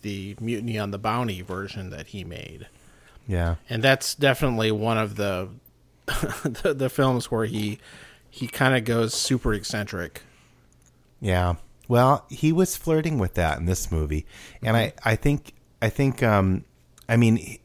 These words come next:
Speaker 2: his, his voice was so strange. I, I don't know.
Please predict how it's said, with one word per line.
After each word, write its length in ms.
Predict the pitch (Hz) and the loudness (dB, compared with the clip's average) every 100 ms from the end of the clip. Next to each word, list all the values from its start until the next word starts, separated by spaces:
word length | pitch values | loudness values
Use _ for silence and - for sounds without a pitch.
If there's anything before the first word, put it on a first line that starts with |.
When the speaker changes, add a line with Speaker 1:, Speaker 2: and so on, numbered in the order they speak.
| - | -10
Speaker 2:
his, 340 | - 110 - - | -2 -2 -4 -8
his 240 | 107 101 | -4 -4
voice 580 | 92 87 90 113 135 - | -4 -6 0 0 0 0
was 140 | 90 82 | -4 -4
so 320 | - 98 117 | -2 0 0
strange. 800 | - - 95 85 82 82 - - - - _ | -4 -6 -2 0 0 -2 -6 -10 -12 -14 _
I, 120 | 92 - | -6 -4
I 160 | 92 95 | -2 0
don't 280 | 98 101 - | 0 -2 0
know. 300 | 98 95 | 0 0